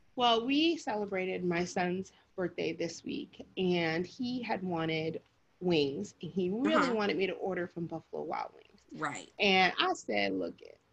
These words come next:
Speaker 1: I am gonna be Buffalo Wild Wings.
Speaker 2: Right.
Speaker 1: Girl, I know how to make a wing." So I bought this huge bag of wings the last time we ordered groceries, and I made,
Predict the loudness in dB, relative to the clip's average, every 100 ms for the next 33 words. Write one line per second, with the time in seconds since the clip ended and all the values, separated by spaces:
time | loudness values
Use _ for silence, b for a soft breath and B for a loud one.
0 | _ 0 4 6 4 2 0 0 -2 -4
1 | -6 -2 0 0 -2 2 6 8 10 8
2 | 4 0 2 2 0 2 4 4 4 2
3 | 4 2 2 -2 -8 _ _ _ _ -8
4 | -2 0 2 4 4 4 0 0 -8 -12
5 | _ -4 -2 -4 -4 -2 -2 -2 -2 0
6 | 2 2 0 -2 0 2 0 -4 -6 -6
7 | -8 -8 -10 -10 -8 -6 -6 -6 -6 -8
8 | -14 -14 -8 -6 -4 -4 -4 -4 -6 -8